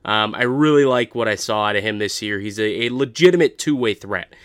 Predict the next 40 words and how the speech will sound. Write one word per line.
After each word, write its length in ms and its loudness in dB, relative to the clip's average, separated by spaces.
and 120 -6
somebody 340 2
who 200 -2
I 200 -2
believe 420 -4
could 140 -14
potentially 400 -6
win 160 -6
a 40 -6
Selke 420 -6
one 220 -10
year. 160 -12
I've, 100 -8
I've 240 -6
said 200 -6
that 160 -4
multiple 520 -2
times 480 -4
on 220 0
this 120 -4
podcast, 720 -4
and 640 2
for 100 -6
somebody 320 0
who 60 -2
can 140 -2
win 120 0
the 80 -2
Rocket 580 -4
and 320 0
the 80 -2
Selke, 680 -2
yeah, 300 0
you're, 380 0
you, 180 -8
you've 240 -4
got 220 2
top 280 0
three 200 -4
talent. 400 -6